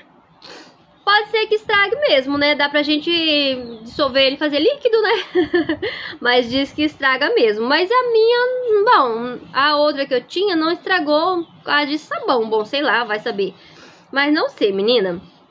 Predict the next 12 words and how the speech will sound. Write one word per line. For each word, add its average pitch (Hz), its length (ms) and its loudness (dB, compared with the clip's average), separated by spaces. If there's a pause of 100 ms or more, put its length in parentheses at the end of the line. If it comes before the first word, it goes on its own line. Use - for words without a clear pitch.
(800)
A 240 440 2
Jaqueline: 262 580 2
"Tem 339 240 -2
um 453 120 4
amigo 330 440 2
que 311 160 -2
conserta 311 640 -2
máquinas. 240 640 -2
Ele 277 220 2
fala 262 500 0
pra 240 280 -4
doar, 240 600 0